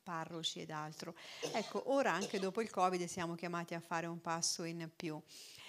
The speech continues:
Sento che, eh, la, ehm, il cammino, cioè, sinodale può essere una opportunità grande, perché veramente sta rimettendo in moto, sta rimettendo, eh, in discussione, ecco, tante, cioè, dinamiche. Allora,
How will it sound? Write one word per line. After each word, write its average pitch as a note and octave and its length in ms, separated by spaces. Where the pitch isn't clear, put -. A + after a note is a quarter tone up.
Sento A3+ 560
che, F#3 540
eh, E3+ 420
la, E3+ 480
ehm, E3 920
il G#3+ 160
cammino, G#3 420
cioè, F#3+ 140
sinodale G3 600
può F3 100
essere F3 300
una F3 340
opportunità F3 960
grande, E3 480
perché G#3+ 260
veramente G#3+ 480
sta F#3 200
rimettendo F3+ 640
in F3 180
moto, F#3 500
sta F#3 200
rimettendo, F3 960
eh, G3 340
in B3 140
discussione, G#3 920
ecco, F3+ 200
tante, F3+ 380
cioè, E3+ 180
dinamiche. D#3+ 680
Allora, F#3 320